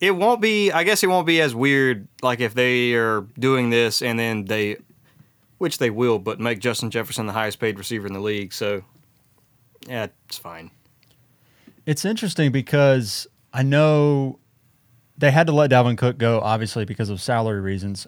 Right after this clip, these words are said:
Speaker 2: but I'm really curious now what they're gonna do with Kirk Cousins.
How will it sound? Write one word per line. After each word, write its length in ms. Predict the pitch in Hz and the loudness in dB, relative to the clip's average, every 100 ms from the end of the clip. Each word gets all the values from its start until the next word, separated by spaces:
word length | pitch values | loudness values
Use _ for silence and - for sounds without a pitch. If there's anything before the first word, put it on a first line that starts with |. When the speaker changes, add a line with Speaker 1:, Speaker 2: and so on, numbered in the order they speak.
| - | -4
Speaker 2:
but 120 | 135 | 0
I'm 300 | 139 120 117 | 2 0 -2
really 320 | 139 170 160 | 0 0 0
curious 480 | 131 - 135 123 110 | -2 -2 0 0 -2
now 160 | 117 110 | -2 0
what 220 | 113 - | -2 -2
they're 120 | 123 | -4
gonna 160 | 113 110 | -4 -4
do 120 | 107 | -4
with 140 | 104 | -4
Kirk 220 | - 107 | -4 -8
Cousins. 600 | - 104 92 90 90 - | -4 -4 -4 -8 -10 -12